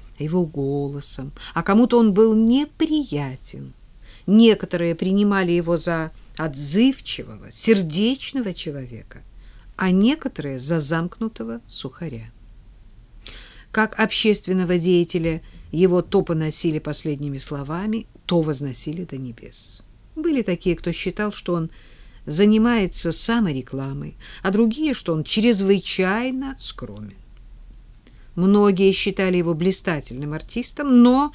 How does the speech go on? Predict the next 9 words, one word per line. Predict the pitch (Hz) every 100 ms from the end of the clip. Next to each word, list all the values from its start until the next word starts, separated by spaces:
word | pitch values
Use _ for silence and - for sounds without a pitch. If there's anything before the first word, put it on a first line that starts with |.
| - -
не | 196 220 226
меньшее | 226 196 175 - 170
количество | 180 180 160 - - 160
театралов – | - 165 - 285 311 156 113 - - - -
относились | 180 - 233 - 339 294 -
к |
его | 233 220
способностям | - 202 - 180 180 - 180 - -
иронично. | 277 311 320 220 175 165 - - 165 165